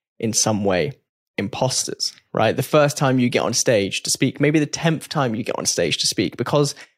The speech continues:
the audience is different, the, the context has shifted slightly. You might feel like you don't belong there. You might feel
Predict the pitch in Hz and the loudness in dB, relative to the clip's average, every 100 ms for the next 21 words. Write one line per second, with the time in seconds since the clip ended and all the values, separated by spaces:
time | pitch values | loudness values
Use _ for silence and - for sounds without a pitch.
0 | _ 131 - 143 143 135 127 123 127 139 | _ 0 4 4 6 4 2 0 0 2
1 | 135 - 120 78 104 104 101 - - _ | 2 2 0 0 -2 -2 -2 -6 -16 _
2 | - - - 151 139 147 - 156 - - | -6 -2 0 0 2 0 -2 -2 0 0
3 | 147 - - - - - - 143 156 139 | -2 -4 -4 0 -2 -2 -2 0 2 2
4 | 113 - 143 131 117 127 120 127 107 107 | 0 0 2 2 2 0 0 2 2 2
5 | 135 123 - 127 127 127 - 143 139 127 | 0 -2 0 2 2 0 -2 2 4 2